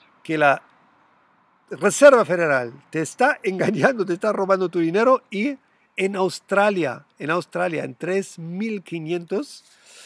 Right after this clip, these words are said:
tres mil quinientos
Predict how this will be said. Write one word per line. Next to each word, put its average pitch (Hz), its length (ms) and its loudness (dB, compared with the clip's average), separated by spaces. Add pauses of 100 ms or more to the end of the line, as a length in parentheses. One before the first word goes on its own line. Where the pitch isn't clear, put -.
(2000)
tres 226 300 2
mil 262 100 0
quinientos 220 960 -2